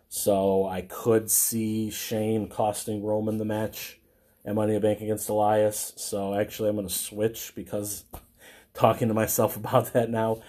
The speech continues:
Um, I think it's gonna be Elias beating Roman Reigns because of the help of Shane McMahon. So next match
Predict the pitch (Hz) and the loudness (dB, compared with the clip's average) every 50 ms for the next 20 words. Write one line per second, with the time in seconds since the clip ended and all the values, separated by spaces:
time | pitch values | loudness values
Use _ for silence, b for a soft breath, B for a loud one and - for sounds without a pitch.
0 | B B B B B B - 107 104 104 104 104 104 104 104 101 104 101 101 101 | B B B B B B 0 4 6 6 6 6 6 4 2 0 -2 -2 -2 0
1 | - 117 110 110 107 - 110 104 98 95 95 92 92 98 98 98 101 101 101 98 | 0 0 0 -2 -2 -2 -4 -2 -2 -2 -4 -4 -4 -2 0 2 2 2 2 0
2 | - - - 101 101 101 98 98 98 98 98 98 95 98 95 98 95 95 95 90 | -2 -4 -6 -4 -4 -2 -2 -2 -2 -2 -2 -4 -4 -4 -4 -4 -4 -4 -6 -10
3 | - _ _ _ _ _ _ 101 90 - 107 98 92 92 90 87 85 - 98 90 | -12 _ _ _ _ _ _ -16 -10 -8 -8 -8 -8 -8 -8 -8 -6 -6 -8 -8
4 | 87 - 85 - - - - - 104 95 95 95 92 85 - - 92 90 87 87 | -8 -12 -14 -14 -14 -10 -8 -6 -6 -4 -4 -4 -6 -6 -6 -6 -6 -4 -4 -4
5 | 90 90 87 b b b b b b b b b b b _ _ - - - - | -6 -6 -8 b b b b b b b b b b b _ _ -14 -8 -4 -2
6 | 92 85 85 87 92 123 139 151 - - 147 139 143 143 147 - - - - - | 0 0 2 4 8 8 8 8 6 4 4 4 6 4 2 0 -2 -8 -10 -10